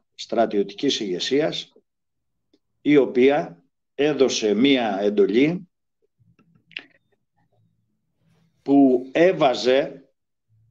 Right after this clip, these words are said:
προσέχτε, ε, σε κίνδυνο όλο το ανόητο μέχρι σήμερα δόγμα που ασκεί η πολεμική αεροπορία, τις,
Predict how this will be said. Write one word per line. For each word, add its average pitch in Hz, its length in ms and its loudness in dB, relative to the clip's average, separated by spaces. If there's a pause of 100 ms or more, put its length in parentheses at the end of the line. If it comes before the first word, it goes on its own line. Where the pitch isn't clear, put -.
(160)
προσέχτε, 127 680 -2 (880)
ε, 120 280 -2
σε - 260 -4
κίνδυνο 143 840 -2 (280)
όλο 170 760 2 (1040)
το 123 400 2 (400)
ανόητο 139 1040 2 (800)
μέχρι 135 480 0
σήμερα 131 540 2
δόγμα 123 520 0
που 92 460 -6 (420)
ασκεί 107 440 0
η 160 80 4
πολεμική 113 560 2
αεροπορία, 123 760 0 (920)
τις, - 680 -2